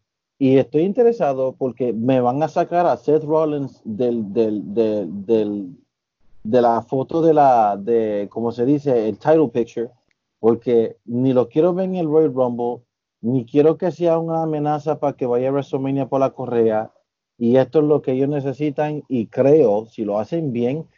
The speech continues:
sería un feudo que sería bastante largo, que pueden utilizar a otras personas a la misma vez fuera de Kevin Owens. I didn't like, a mí no me molestó lo que yo vi el lunes en el final. Y me, y me dio sentido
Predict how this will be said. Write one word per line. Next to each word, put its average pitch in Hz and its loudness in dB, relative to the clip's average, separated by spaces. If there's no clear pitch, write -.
sería 135 4
un 147 0
feudo 135 2
que 135 0
sería 120 0
bastante 143 0
largo, 160 -2
que 131 0
pueden 135 0
utilizar 156 0
a 127 4
otras 156 -2
personas 175 -4
a 127 4
la 127 4
misma 143 0
vez 170 0
fuera 165 2
de 135 -2
Kevin 139 -4
Owens. 151 -6
I 196 4
didn't 220 -2
like, 175 0
a 165 -2
mí 175 -4
no 185 -4
me 214 0
molestó 202 0
lo 156 0
que 151 0
yo 143 4
vi 139 2
el 131 2
lunes 120 -2
en 120 -4
el 113 -2
final. 90 -10
Y 131 0
me, 127 2
y 123 2
me 123 0
dio 135 4
sentido 156 0